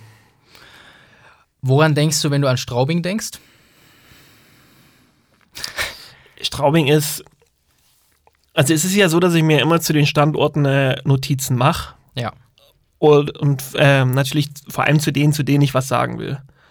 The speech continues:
Speaker 2: Straubing ist für mich das Paradebeispiel von, ich weiß nicht, was ihr vorhabt.
Speaker 1: Ja.
Speaker 2: Das, ich, vom Gefühl her sehe ich sie dieses Jahr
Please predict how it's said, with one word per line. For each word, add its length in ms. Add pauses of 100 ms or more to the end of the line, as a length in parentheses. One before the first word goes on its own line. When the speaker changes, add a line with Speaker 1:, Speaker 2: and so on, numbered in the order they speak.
(440)
Speaker 2:
Straubing 480
ist 140
für 60
mich 120
das 120
Paradebeispiel 880
von, 300
ich 220
weiß 340
nicht, 180
was 180
ihr 60
vorhabt. 540
Speaker 1:
Ja. 260 (1300)
Speaker 2:
Das, 280 (380)
ich, 480 (1600)
vom 160
Gefühl 340
her 200
sehe 240
ich 100
sie 160
dieses 380
Jahr 360